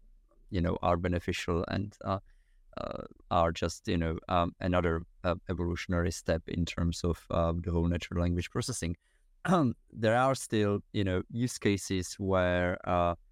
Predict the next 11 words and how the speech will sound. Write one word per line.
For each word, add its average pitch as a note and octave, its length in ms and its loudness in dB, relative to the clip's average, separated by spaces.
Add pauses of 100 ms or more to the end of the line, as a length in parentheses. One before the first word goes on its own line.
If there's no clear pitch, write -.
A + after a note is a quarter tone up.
(360)
uh, F2+ 180 2
where F2+ 240 2
we F#2 100 0
believe G#2 420 2
into F#2 280 -4
in F2+ 340 0
linguistically F2+ 640 -4
informed F2 440 -2
methods, - 480 -4 (440)
and, F2 340 0
uh, F2 480 2